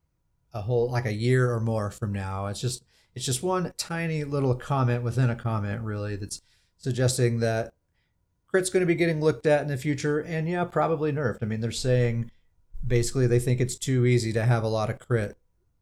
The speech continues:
so they're probably gonna make it not so easy to have so much crit and make it something that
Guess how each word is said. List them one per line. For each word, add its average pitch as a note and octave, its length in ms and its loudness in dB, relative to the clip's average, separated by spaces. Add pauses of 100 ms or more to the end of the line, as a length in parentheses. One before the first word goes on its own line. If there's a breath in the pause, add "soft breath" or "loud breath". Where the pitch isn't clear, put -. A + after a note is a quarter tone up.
so A2 240 -4
they're G#2+ 120 -4
probably G#2+ 300 -2
gonna G#2+ 180 -2
make G#2+ 240 -4
it A2+ 200 -4
not A#2+ 300 -2
so A#2 300 -2
easy G#2 340 -4
to - 140 -4
have A2 220 0
so - 140 -4
much G#2+ 300 -6
crit G#2+ 200 -4
and A2+ 80 -4
make A2 120 -2
it A#2 100 -6
something A2 320 -4
that G#2+ 120 -6